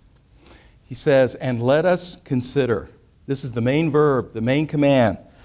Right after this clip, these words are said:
Everything in these two verses all revolves around this command. "Let us consider." It literally means consider one another.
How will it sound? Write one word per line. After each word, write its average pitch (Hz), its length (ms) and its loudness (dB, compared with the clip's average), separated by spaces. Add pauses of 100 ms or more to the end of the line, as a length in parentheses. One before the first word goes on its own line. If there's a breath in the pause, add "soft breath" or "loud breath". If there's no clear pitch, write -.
(580 soft breath)
Everything 160 360 2
in 160 80 0
these 151 200 -2
two 175 120 -4
verses 151 420 -4 (100)
all 131 220 0
revolves 139 440 0
around 110 240 -4
this 131 140 -4
command. 123 260 -6
"Let 127 160 2
us 147 100 -10
consider." 131 340 -4
It 101 40 -8
literally 156 260 0
means 123 260 0 (260 loud breath)
consider 131 360 -6
one 113 220 -6
another. 92 380 -12